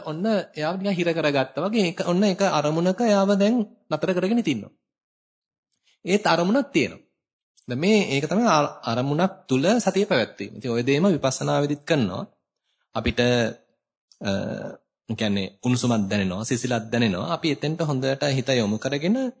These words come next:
ඒක බොහොම මධ්‍යස්තව නිරීක්ෂණය කරනවා. එතකොට නිරන්තරයෙන් වෙනස් වෙන අරමුණක් තියෙනවා. දැන් හැබැයි විපස්සනාවේදී වෙන සුවිශේෂත්වය තමයි දැන් මේ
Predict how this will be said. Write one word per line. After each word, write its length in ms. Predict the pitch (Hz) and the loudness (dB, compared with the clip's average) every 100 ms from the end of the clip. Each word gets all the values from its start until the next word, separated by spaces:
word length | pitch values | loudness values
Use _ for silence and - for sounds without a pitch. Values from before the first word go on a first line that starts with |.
| _ - | _ -8
ඒක 160 | 165 185 | -4 -2
බොහොම 400 | 185 165 175 180 185 | -2 0 0 2 2
මධ්‍යස්තව 580 | 156 117 123 135 - 208 | 2 -2 -2 -4 0 2
නිරීක්ෂණය 520 | 190 156 151 185 208 | 4 2 0 2 2
කරනවා. 300 | 185 95 98 | 2 -2 -6
එතකොට 280 | 127 143 196 170 - _ | -6 -2 -2 -2 -8 _
නිරන්තරයෙන් 560 | 117 113 127 143 165 196 | -4 -2 -2 0 2 2
වෙනස් 220 | 160 151 | 2 2
වෙන 140 | 202 | 2
අරමුණක් 400 | 208 160 160 202 | 4 4 2 2
තියෙනවා. 320 | - 101 92 _ _ _ _ _ _ _ _ _ - | 0 -6 -6 _ _ _ _ _ _ _ _ _ -4
දැන් 160 | 120 101 98 - _ _ _ _ - | -2 -2 -6 -14 _ _ _ _ -8
හැබැයි 360 | 131 175 208 196 | -4 0 2 2
විපස්සනාවේදී 800 | 131 127 156 - 202 202 202 196 196 | 0 -2 -2 0 2 4 2 2 2
වෙන 140 | 190 156 | 2 0
සුවිශේෂත්වය 720 | 131 123 123 170 196 196 202 | 0 -2 -2 -2 -2 -2 -2
තමයි 380 | 190 196 123 170 | 2 2 2 0
දැන් 200 | 214 185 | 0 2
මේ 260 | 180 185 | 2 2